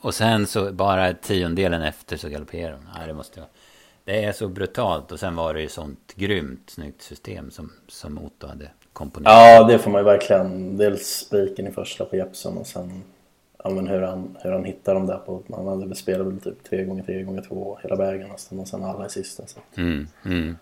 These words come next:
Speaker 2: Ja, det är hatten av verkligen.
Speaker 1: Ja.
Speaker 2: Nitton millar, det är
Speaker 1: Verkligen,
Speaker 2: mäktigt.
Speaker 1: verkligen. Ja, men, eh,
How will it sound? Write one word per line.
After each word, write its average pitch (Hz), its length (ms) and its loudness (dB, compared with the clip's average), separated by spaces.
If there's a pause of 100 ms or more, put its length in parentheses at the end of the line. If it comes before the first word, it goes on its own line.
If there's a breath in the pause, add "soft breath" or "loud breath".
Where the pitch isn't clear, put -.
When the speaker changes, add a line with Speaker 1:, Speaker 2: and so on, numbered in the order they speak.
(440)
Speaker 2:
Ja, 104 220 12
det 104 120 10
är 98 60 6
hatten 107 300 2
av 98 180 4
verkligen. 98 240 2
Speaker 1:
Ja. 113 220 6
Speaker 2:
Nitton 95 340 -6
millar, 95 300 -2
det 92 160 -4
är 92 220 -10 (140)
Speaker 1:
Verkligen, 98 520 -2
Speaker 2:
mäktigt. - 280 -10 (200)
Speaker 1:
verkligen. - 400 -14 (1120 loud breath)
Ja, 185 420 10
men, 160 400 6
eh, 156 340 8